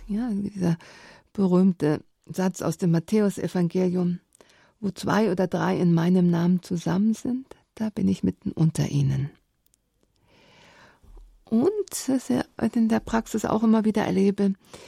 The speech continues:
dass wir in unserer Empfangsfähigkeit für Liebe auch nicht selten eingeschränkt sind. Ja? Wir haben vielleicht die Grunderfahrung gemacht, dass es nicht so viel gab oder nur ganz wenig gab.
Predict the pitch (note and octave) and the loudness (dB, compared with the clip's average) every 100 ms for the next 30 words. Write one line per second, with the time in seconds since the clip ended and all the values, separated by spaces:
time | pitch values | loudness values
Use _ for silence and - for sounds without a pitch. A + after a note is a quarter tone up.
0 | - - _ _ - A3+ A#3 A#3 A3 A3 | -20 -20 _ _ -6 -4 0 0 2 2
1 | A3+ G#3+ G3 - B3 B3+ C#4 - D#3+ E3+ | 2 0 0 -2 -2 0 0 0 -2 0
2 | F3+ - F#3+ F#3 - F#3+ F#3 G#3+ D4+ F4 | 0 0 0 0 0 2 2 2 2 2
3 | D4+ - A3+ B3+ B3 - A#3+ B3 G#3+ - | -2 -4 -4 -4 -4 0 0 0 -4 0
4 | G#3+ A3 G3 E3+ E3+ D3+ D#3 D3+ - D3 | 2 4 2 -2 -2 2 2 0 -4 -4
5 | C#3 C#3+ - _ _ G#3 A#3+ - - - | -2 -6 -12 _ _ -6 -6 -8 -20 -20
6 | _ _ G3+ G3+ G3+ - - - F#3+ F3+ | _ _ 2 2 2 -6 -8 -6 -2 -2
7 | F#3+ - A#3 C4+ G#3+ - F#3 F#3+ F#3+ G3 | -4 -2 0 2 0 -2 -4 -2 -2 -2
8 | G#3 - G#3 - G#3+ G#3 G3 G#3 G#3+ G3+ | -2 -4 -8 -8 -2 -2 0 0 2 2
9 | G3 G3+ A3+ G#3 G3+ G3+ G3+ G3+ F#3 - | 0 -2 -2 -4 0 2 2 2 0 0
10 | E3 G#3+ A3 - F#3 F#3 G#3+ | -2 0 0 -2 -2 -2 -4